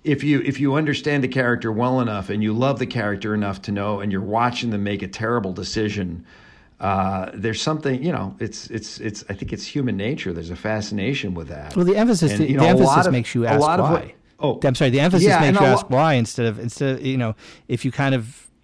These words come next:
Speaker 2: i-, if you kind of know where they're headed to a certain degree, i-, i-, i-, you know, it's not gonna be, it's not gonna be wine and roses and, and Kim and Saul forever, you know,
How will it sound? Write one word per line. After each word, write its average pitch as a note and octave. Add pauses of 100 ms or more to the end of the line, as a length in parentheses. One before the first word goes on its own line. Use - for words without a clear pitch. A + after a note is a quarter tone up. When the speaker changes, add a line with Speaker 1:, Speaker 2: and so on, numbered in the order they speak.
(200)
Speaker 2:
i-, -
if C#3+
you B2+
kind D3
of C3+
know C3+
where B2+
they're A2
headed B2+
to G2+
a F#2+
certain D#3
degree, F2+ (840)
i-, -
i-, B2
i-, B2
you B2
know, A2
it's G#2+
not C3+
gonna C3
be, A#2
it's A2+
not A#2+
gonna A#2
be G#2
wine G#2
and G2+
roses G2
and, G2 (120)
and A2+
Kim A2
and F#2
Saul G2
forever, F2+ (400)
you A#2+
know, G#2